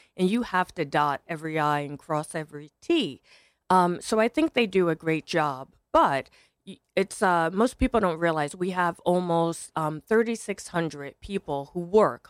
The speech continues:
on election day. That's a huge team. Many of them, they're just working that one day. Some are repeats and have done it before, but many are new. So you have to treat it like a new workforce.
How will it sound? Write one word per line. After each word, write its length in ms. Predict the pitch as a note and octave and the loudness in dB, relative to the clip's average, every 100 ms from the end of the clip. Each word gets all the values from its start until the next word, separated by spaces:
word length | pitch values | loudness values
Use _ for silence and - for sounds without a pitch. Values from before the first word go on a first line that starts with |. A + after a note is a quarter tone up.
| - | -4
on 120 | D#3+ | -2
election 520 | D#3 F3 E3 - C#3 | -2 -2 -2 -6 -8
day. 320 | C3 - - - | -8 -8 -10 -4
That's 220 | F#3+ F#3+ | -4 -4
a 40 | G3+ | -8
huge 480 | - A3+ A3 - - | -2 -2 -2 -10 -10
team. 440 | F#3+ D#3 C3 C3 _ - - - | -6 -4 -6 -12 _ -20 -12 0
Many 320 | F3+ G3 G3 | 2 4 2
of 140 | E3+ | 2
them, 340 | E3 D#3+ G3 A3 _ _ | 2 2 0 -4 _ _
they're 120 | F#3+ F#3 | 0 2
just 300 | G3+ G#3 G3+ | 0 0 0
working 400 | G#3 - G3+ F#3 | 0 0 0 0
that 180 | D#3+ | -2
one 300 | D#3+ F3 F3 | 0 0 0
day. 460 | E3 D3 C#3+ F#3+ A3+ _ | -4 -4 -2 -4 -6 _
Some 340 | - F#3 G3 | -4 -2 2
are 120 | G3+ | 0
repeats 720 | G#3+ C4 - - F3 - - - | 0 -4 -4 -12 -14 -14 -14 -10
and 200 | E3 D#3+ | -8 -4
have 200 | D#3 D#3 | -6 0
done 180 | E3+ D#3+ | 0 0
it 160 | D#3 | -6
before, 640 | D#3+ - F#4 F#4 A#3 F#3+ F#3 - _ - | -12 -4 2 4 4 2 -2 -12 _ 0
but 120 | G#3 | 2
many 400 | A3 C4+ D4 B3+ | 4 4 4 2
are 140 | E3 | 0
new. 460 | D#3 D#3+ E3+ C3+ A#2+ - _ _ | -2 0 2 2 -2 -16 _ _
So 300 | - G#3 F#3+ | 0 2 2
you 200 | - A3 | 0 0
have 200 | B3 D4+ | 0 -2
to 120 | - C#4 | -4 -8
treat 400 | - G3+ F#3+ F3+ | -8 0 2 2
it 160 | E3 | 2
like 200 | E3 D#3+ | 0 -2
a 60 | E3 | -2
new 260 | E3+ F#3+ | 2 2
workforce. 880 | F#3 D#3+ D#3 - - C#3 B2+ - - | 2 0 0 -4 -10 -8 -8 -10 -12